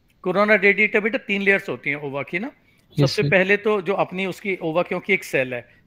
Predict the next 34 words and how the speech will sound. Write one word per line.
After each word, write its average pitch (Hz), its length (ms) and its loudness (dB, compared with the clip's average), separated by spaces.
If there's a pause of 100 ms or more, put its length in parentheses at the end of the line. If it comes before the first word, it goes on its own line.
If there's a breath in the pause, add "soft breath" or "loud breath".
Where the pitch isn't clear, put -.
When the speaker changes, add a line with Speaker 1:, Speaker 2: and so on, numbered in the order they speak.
(120)
Speaker 1:
तो 180 60 -6
उसकी 196 180 -6
जो 196 100 0
अपनी 180 260 -2
layer 175 220 0
होगी, 139 360 -8 (380)
है 165 60 -16
ना, 226 100 -8
विटेलाइन 165 460 -2
membrane 143 420 -4
होगी 117 180 -12
बेटा 113 220 -16
वो, 113 120 -18
है 151 80 -14
ना। 226 100 -12 (840)
फिर 180 80 -6
उसके 185 220 -2
बाद, 180 460 4 (600)
है 170 80 -8
ना, 247 80 -8
उसके - 320 -8
बाद 165 260 2
आता 165 200 0
है, 202 120 4
अ, 151 300 2
ज़ोना 160 300 -2
पेलुसिडा 131 600 -2 (1500)
और 175 120 -2
उसके - 260 -8
बाद 190 200 0
आता 175 160 0
है 214 40 2
कोरोना 160 420 -4
रेडिएटा। 113 520 -10